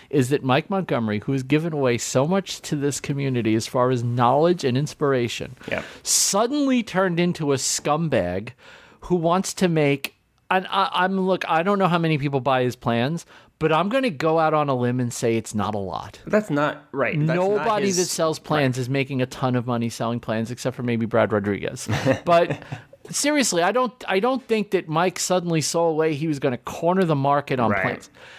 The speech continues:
Speaker 1: And just let it go.
Speaker 2: But, but again, I, I mean, I, I don't wanna diminish the other side of it either, because I understand where the frustration comes from people that are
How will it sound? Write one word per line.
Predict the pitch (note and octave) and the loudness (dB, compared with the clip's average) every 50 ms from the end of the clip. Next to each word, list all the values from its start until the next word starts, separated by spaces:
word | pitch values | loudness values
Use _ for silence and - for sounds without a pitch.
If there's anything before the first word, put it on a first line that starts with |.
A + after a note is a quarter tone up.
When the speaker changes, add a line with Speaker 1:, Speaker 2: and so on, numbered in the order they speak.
| - - _ | -20 -10 _
Speaker 1:
And | - E3 D#3+ D#3+ D#3 D#3 D#3+ E3 - _ _ _ _ - - | 0 2 4 4 2 2 -2 -4 -8 _ _ _ _ -20 -10
just | - - A#3 - - - _ - - - _ _ - | -4 -4 -2 -2 -4 -8 _ -20 -20 -20 _ _ -8
let | E3+ D#3+ E3+ F3 | -4 -4 -2 -4
it | F3+ E3 | -4 -4
go. | - E3+ D#3+ C3+ F2+ - - - _ | -4 -4 -2 -2 -4 -6 -10 -4 _
Speaker 2:
But, | - - E3 - D#3+ | 0 0 0 0 2
but | - G#3 | 2 4
again, | G#3+ F3 B2+ A2 | 4 4 2 2
I, | - - D3 E3 - - | 2 2 0 0 0 0
I | D#3 | 0
mean, | D#3 D#3 C#3+ - - | 2 0 0 0 0
I, | C#3 C#3+ C#3+ - | 0 0 0 0
I | - C3+ | 0 0
don't | D3+ E3+ D#3 | 2 2 2
wanna | D#3+ D3+ D3 C#3 C3+ B2 A#2+ A2+ - - - - - - - _ - | 2 0 0 0 0 0 0 -2 -4 -8 -12 -20 -20 -20 -14 _ -2
diminish | B2 B2 B2 B2+ B2 A#2+ A2+ A2+ - - - - | 0 2 2 2 2 0 0 -2 -4 -6 -10 -10
the | A#2+ A2+ A#2 A#2 | -8 -6 -4 -2
other | - B2 B2+ B2+ A#2+ A2 A2 A2+ - - _ - | 0 0 2 2 2 0 -2 -6 -8 -14 _ -18
side | - - - F#3+ G3+ G#3 C#3+ | -12 -8 -6 -4 -2 0 0
of | A#2+ A2 | 0 0
it | G#2+ G#2 A#2+ | -2 0 0
either, | D3+ E3+ - G#2+ A2 | 0 2 2 0 -2
because | A2+ B2+ B2+ - C#3+ C3 - | -2 -2 -4 -4 -4 -2 -2
I | - C#3 | -2 -2
understand | - - E3 F#3 - D3+ - - - - A2+ A#2+ C3 C3 | 0 0 0 0 0 0 -2 -4 -2 0 2 4 4 4
where | A#2 A#2 | 2 0
the | G#2 A2 | 0 -2
frustration | G#2+ - A#2 A2 - - A#2+ A2+ A2 - A2 A2 G#2 F#2 | -2 0 0 0 2 2 0 2 2 0 -2 -2 -4 -6
comes | - - - B2+ A#2 A2+ G#2+ G#2+ | -8 -4 0 0 0 0 0 -2
from | - A2+ G#2 G2+ A2 A2 | -2 -2 -2 -2 -4 -4
people | - C3 A#2+ A2+ A2+ | -4 -2 -2 0 0
that | G#2+ A2+ G#2+ | 0 0 0
are | A2 G#2+ G#2 G#2 G2+ - | 0 0 0 -2 -4 -8